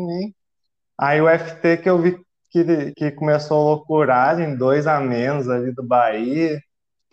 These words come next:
Aí, só que aí não contra-, mesmo com dois a menos, o Bahia encaixou um contra-ataque monstro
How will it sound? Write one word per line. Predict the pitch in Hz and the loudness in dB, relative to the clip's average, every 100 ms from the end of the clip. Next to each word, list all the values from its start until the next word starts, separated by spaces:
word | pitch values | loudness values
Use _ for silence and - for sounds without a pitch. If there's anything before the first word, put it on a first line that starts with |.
| _ _ _ | _ _ _
Aí, | 131 127 131 135 139 147 143 143 | 0 2 2 2 2 2 0 -2
só | 143 147 | -2 -2
que | 143 160 | 2 2
aí | 160 | 2
não | 165 | 0
contra-, | 175 185 196 202 190 175 | 0 0 2 2 2 2
mesmo | 156 175 233 | 0 0 0
com | 233 | 0
dois | 214 | 4
a | 214 | 4
menos, | 190 180 196 | 2 0 2
o | |
Bahia | 196 196 196 - _ _ _ | 4 4 2 -4 _ _ _
encaixou | 175 175 - _ 160 165 - 165 165 | -8 -8 -10 _ -2 -2 0 2 4
um | 185 190 185 | 2 0 0
contra-ataque | 180 180 175 175 175 175 196 | 0 2 0 2 0 0 -2
monstro | 185 160 175 214 247 - 254 | 0 4 4 4 0 -10 -14